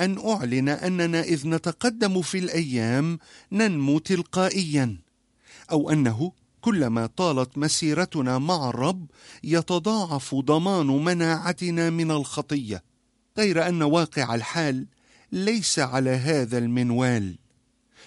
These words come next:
فإننا لن نكون أبداً في مناعة من نداء الخطية. وكثيراً ما يكون الذين يسقطون سقوطاً أشد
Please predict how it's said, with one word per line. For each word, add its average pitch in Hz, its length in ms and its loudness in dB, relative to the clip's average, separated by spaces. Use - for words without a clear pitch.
فإننا 170 800 0
لن 151 640 2
نكون 180 640 0
أبداً 139 720 2
في 196 240 -4
مناعة 147 920 0
من 151 280 2
نداء 135 440 2
الخطية. 127 600 -4
وكثيراً 175 640 0
ما 165 200 0
يكون 175 480 0
الذين 170 440 0
يسقطون 165 840 -2
سقوطاً 165 920 -2
أشد 214 520 -2